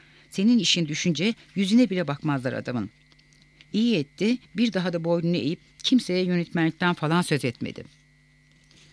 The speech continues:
Ben o zamanlar Beyoğlu'ndaki fotoğraf stüdyolarından zor bela kurtulmuş, yeni yeni Zafer abiyle çalışmaya başlamıştım. Ivıra zıvıra koşturup işe öğretmeye çalışıyordu bana. "Kamerayı kur, filmi tak, filmi çıkar,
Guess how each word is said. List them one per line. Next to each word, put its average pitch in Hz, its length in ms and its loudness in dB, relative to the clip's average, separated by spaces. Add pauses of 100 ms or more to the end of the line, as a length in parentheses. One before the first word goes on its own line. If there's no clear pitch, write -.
(220)
Ben 254 160 6
o 254 140 4
zamanlar 156 540 4 (220)
Beyoğlu'ndaki 175 560 4
fotoğraf 170 400 -2
stüdyolarından 139 800 0 (240)
zor 220 200 2
bela 147 220 0
kurtulmuş, 143 560 -2 (200)
yeni 240 220 8
yeni 180 160 4
Zafer 175 260 0
abiyle 139 340 2
çalışmaya 135 480 0
başlamıştım. 123 680 0 (800)
Ivıra 262 320 6
zıvıra 214 340 2
koşturup 170 480 -4
işe 175 180 0
öğretmeye 143 380 2
çalışıyordu 127 600 -4
bana. 131 240 0 (640)
"Kamerayı 214 420 4
kur, - 380 -6 (180)
filmi 185 280 6
tak, 165 340 -2 (120)
filmi 202 280 4
çıkar, - 420 -2